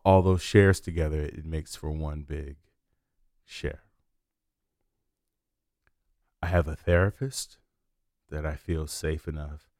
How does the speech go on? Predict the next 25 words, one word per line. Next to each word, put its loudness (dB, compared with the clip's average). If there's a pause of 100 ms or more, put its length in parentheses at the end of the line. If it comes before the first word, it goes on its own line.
(380)
to -12
share -2
everything, -4 (960)
and -12
I -14
feel -12
like -12
I -8
have -10
shared -6
everything. -10 (1600)
I -4
have, -2
uh, -12 (120)
my -6 (140)
group, -4 (920)
my -14
sugar -10
and -8
carbs -8
group. -12 (920)
I 0
have 6
my 6
journal. 2